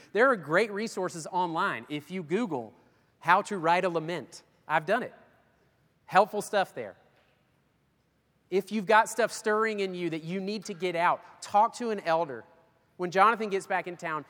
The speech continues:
set up coffee with him. This is something worth pursuing. We've got to learn how to wrestle with God.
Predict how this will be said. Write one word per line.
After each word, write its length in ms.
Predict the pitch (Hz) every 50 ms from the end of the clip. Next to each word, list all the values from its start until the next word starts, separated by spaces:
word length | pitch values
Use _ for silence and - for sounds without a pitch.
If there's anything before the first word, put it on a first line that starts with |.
| - - _
set 260 | - - - 208 208
up 140 | 233 220 185
coffee 320 | - 202 202 202 - 214
with 140 | 190 180 160
him. 240 | 160 160 147 135 127 _ _ _ _ -
This 200 | 185 226 226 -
is 140 | 233 190 -
something 460 | - 214 202 180 208 185 165 156 156
worth 480 | 165 180 196 214 220 - - - -
pursuing. 600 | - - 190 165 - - - 170 151 143 131 104 87 _ _ _ _ _ _ _ _ _ _ _ _ _ _ _ _ _ _ _ _ _ _ _ _ _ _ _ _ _ _ _ _ _ _ _ _ _ _ _ _ _ _ _ _ _ _ _ _ _ _ _ _ _ _ _ _ _ _ _ _ _ _ _ -
We've 180 | - 135 123 127
got 280 | - 156 147 156 156 -
to 100 | 151 147
learn 240 | 135 135 131 127 117
how 140 | 120 120
to 80 | 110 110
wrestle 320 | 107 107 107 - - 113
with 140 | 101 101 _
God. 280 | - 101 90 90 90